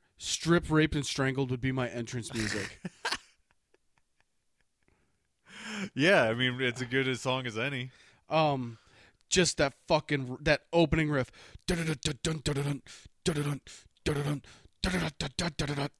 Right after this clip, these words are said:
Speaker 1: Oh, my fu-, like, it's getting my fucking balls wet right now
Speaker 2: <laughs>
Speaker 1: from the fucking pre-cum dripping out of my dick tip.
Speaker 2: Oh, I thought it was like you had spit on your balls from when you were jack-, jacking
Speaker 1: Oh,
Speaker 2: it
Speaker 1: my
Speaker 2: before I got here.
Speaker 1: fucking God. I, I,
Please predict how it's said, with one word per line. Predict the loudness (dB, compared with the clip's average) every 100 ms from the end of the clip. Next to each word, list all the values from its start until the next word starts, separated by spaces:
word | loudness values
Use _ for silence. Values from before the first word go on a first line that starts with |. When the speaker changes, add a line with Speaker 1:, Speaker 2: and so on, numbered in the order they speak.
| -6
Speaker 1:
Oh, | 0 0 -2
my | -6
fu-, | -14 -6
like, | -4
it's | -4 0
getting | 0 2
my | 0
fucking | -4 -6 -6
balls | -2 0 0 -2 -4
wet | -2 0
right | 0 2
now | 2 2 -2 -10
Speaker 2:
<laughs> | -20 -8
Speaker 1:
from | -4 -4
the | -4
fucking | 0 0 2
pre-cum | -2 0 -2 -2 -6
dripping | -4 -4 -2
out | -2
of | -2
my | -4
dick | -4 -6 -6
tip. | -8 -8 -12 -4
Speaker 2:
Oh, | 2
I | 2
thought | 4
it | 2
was | 0 -2
like | -2 0
you | -2
had | -2
spit | -6 -8 -4 -2
on | -2
your | -4
balls | -2 0 -2 -6
from | -8 -8 -6
when | -6 -6
you | -6
were | -6
jack-, | -4 -4 -6 -8
jacking | -2 2 4
Speaker 1:
Oh, | 4
Speaker 2:
it |
Speaker 1:
my | 2 -2
Speaker 2:
before | -2
I |
got | -2 -4
here. | -4 0
Speaker 1:
fucking | 2 2 -2 -6 -8
God. | -2 2 4 2 0
I, | -2 -2 -8 -20 -20 _ -4
I, | -2 -2